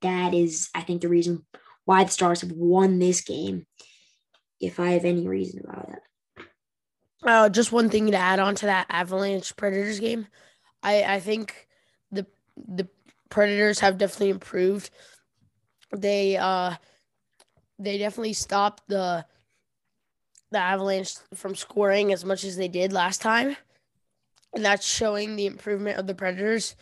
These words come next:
Speaker 2: And, I mean, I wouldn't be surprised if I saw the Predators win one or two games, but I still expect the Avalanche to win the series.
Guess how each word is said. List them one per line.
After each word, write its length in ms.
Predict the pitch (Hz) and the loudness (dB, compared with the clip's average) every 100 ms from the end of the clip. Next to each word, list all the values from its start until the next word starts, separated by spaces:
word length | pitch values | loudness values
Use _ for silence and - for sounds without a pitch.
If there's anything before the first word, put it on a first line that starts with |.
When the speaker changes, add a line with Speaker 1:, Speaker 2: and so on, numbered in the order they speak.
| _ _ - | _ _ -2
Speaker 2:
And, 120 | 233 | 0
I 40 | |
mean, 220 | 240 233 208 | 2 0 -2
I 100 | 214 | -2
wouldn't 220 | 240 226 | -2 -4
be 80 | 226 | -6
surprised 480 | - - 190 196 | -8 -4 -2 -2
if 100 | 185 | -6
I 60 | - | -16
saw 220 | 180 202 | -8 -4
the 100 | 190 | -4
Predators 480 | 190 190 180 190 170 | -4 -6 -6 -8 -6
win 240 | 185 185 | -4 -2
one 160 | 185 196 | 2 2
or 100 | 190 | 0
two 240 | - 202 | -4 -8
games, 440 | 190 175 185 214 196 | -4 0 2 2 -2
but 160 | - | -2
I 80 | 208 | 0
still 180 | 185 - | 0 -4
expect 320 | - - 196 | -6 -6 -4
the 60 | 170 | 0
Avalanche 400 | 180 190 180 - | 0 0 -2 -4
to 120 | 220 | -4
win 120 | 190 | -4
the 80 | 185 | -4
series. 500 | - - - - - | -6 -6 -8 -12 -16